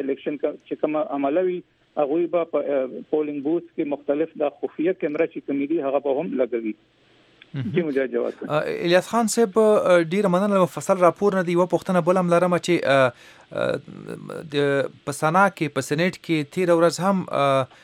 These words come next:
Speaker 2: یو مهم بحث و او هغه د بې درکه شوو خلکو په اړه و، یا هغه بندیان چې، آ، دوسیې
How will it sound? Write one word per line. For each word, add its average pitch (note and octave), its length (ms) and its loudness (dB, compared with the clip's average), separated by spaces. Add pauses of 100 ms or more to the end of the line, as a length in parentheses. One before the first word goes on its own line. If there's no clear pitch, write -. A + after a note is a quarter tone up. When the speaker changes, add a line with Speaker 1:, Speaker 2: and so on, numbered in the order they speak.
(320)
Speaker 2:
یو C#3+ 180 0
مهم D3 300 -4
بحث E3 360 4
و - 20 4
او C#3+ 180 6
هغه C3 320 6
د C3 300 0
بې B2 100 -2
درکه A#2 320 0
شوو C3+ 560 -2
خلکو C#3+ 420 0
په B2+ 200 -2
اړه B2+ 60 2
و، B2 200 0
یا A#2+ 200 2
هغه C3 120 2
بندیان B2+ 460 -2
چې، C3+ 160 -6
آ، A#2 420 -2
دوسیې A2+ 440 -4